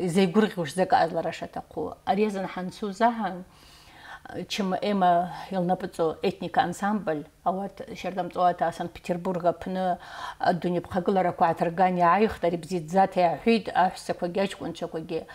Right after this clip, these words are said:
А вы л-, ансамбль лацтаднайт,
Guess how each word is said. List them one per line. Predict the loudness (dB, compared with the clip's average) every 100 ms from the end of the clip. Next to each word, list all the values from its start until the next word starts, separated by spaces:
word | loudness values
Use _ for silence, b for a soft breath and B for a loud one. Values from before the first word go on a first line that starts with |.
| B B
А | 2
вы | 4 4
л-, | 4 0 0
ансамбль | 0 2 0 0 0 0 -2 B B
лацтаднайт, | 0 0 0 -2 0 2 4 2